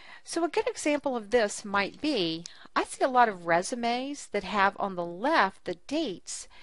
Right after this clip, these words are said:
then they'll have vertical line, and on the right they'll have information. So let me go ahead and delete this, and then I'll show you how I did that scenario down at the bottom.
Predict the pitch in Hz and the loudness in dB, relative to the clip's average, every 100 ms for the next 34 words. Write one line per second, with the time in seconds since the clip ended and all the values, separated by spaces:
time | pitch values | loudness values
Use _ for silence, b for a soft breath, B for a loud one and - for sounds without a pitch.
0 | B B - 240 311 277 247 196 220 240 | B B -6 0 2 2 -2 -2 -2 -2
1 | 285 262 190 175 170 170 - 190 180 180 | -4 -2 0 2 0 -4 -8 -6 -4 -2
2 | 220 220 - 190 185 180 185 175 165 175 | 4 4 4 -4 -4 -6 -10 -8 -6 -6
3 | 160 - - - - - - - - - | -6 -8 -10 -14 -20 -20 -20 -18 -16 -16
4 | - B B B B B B B B - | -18 B B B B B B B B -10
5 | 220 247 403 415 320 277 247 - 196 180 | -4 -2 -2 4 4 4 -2 -4 -8 -10
6 | - 185 - 381 381 185 196 - 208 208 | -10 -16 -2 2 2 2 0 -4 -4 -4
7 | 196 - - 330 285 196 196 214 220 202 | -4 -2 0 0 -2 -4 -4 -2 -2 0
8 | 202 190 - - 185 202 247 196 180 180 | -2 0 -2 -2 -10 -8 -4 -2 -2 -2
9 | 170 185 285 370 175 92 | -4 -6 -4 -2 -2 -4